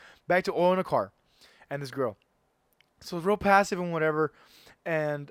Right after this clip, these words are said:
uh, so then I, I came, I got her to, I'm like, "Hey, let's, let's do some pad work." And then, uh, finally, by the end, she was, and I, I did maybe three punch combinations,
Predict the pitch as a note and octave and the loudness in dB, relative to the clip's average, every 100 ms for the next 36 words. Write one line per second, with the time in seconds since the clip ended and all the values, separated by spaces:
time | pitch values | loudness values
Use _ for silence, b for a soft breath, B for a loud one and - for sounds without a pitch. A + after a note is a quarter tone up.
0 | - D3 C3 B2 - _ - - G3 F#3+ | -6 -4 -4 -8 -10 _ -14 -2 0 0
1 | D3 E3+ G3+ G3+ D#3+ D#3 F3 F#3 F3+ D3+ | -2 -6 -4 -4 -2 0 2 2 2 -4
2 | D#3+ - E3 F3+ F#3+ C#3 D#3+ - E3+ D#3+ | -8 -8 -2 0 0 -2 -8 -4 -6 -6
3 | E3 D#3 D#3 C#3+ C#3+ - b b b b | -10 -2 -2 0 -4 -6 b b b b
4 | b - D#3+ D3 C#3 C#3 C3+ B2+ A2 _ | b -10 -8 -6 -6 -8 -8 -10 -12 _
5 | _ _ _ _ _ - G3 G#3 E3+ F#3 | _ _ _ _ _ -2 0 2 6 6
6 | G3 A#3+ C4 - A#3 G3 F#3+ A3+ A#3+ G#3 | 6 2 0 0 0 2 2 2 2 0
7 | A3 A#3+ E3+ - E3+ G3 F#3+ F3 F3+ D#3+ | 2 0 -2 -12 -2 0 0 -2 -4 -2
8 | E3 D3 C#3+ C3+ A#2+ A#2 A#2 A2+ | -4 -4 -6 -6 -8 -10 -12 -18